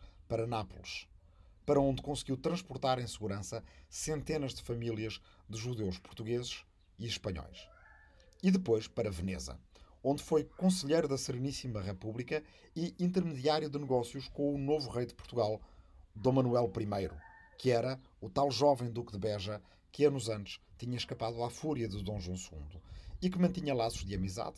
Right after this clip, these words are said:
agora à distância, com Dom Isaac Abravanel. Os venezianos queriam que Abravanel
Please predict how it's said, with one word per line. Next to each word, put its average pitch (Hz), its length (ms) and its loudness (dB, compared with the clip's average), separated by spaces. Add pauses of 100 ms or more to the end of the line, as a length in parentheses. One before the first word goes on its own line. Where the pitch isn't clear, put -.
agora 110 480 -2
à 110 100 -10
distância, 98 640 -6 (400)
com 131 160 0
Dom 110 340 -2 (160)
Isaac 107 460 -6 (320)
Abravanel. 76 500 -10 (1900)
Os 147 140 2
venezianos 139 640 0
queriam 143 360 0
que 123 300 -2 (260)
Abravanel 113 640 2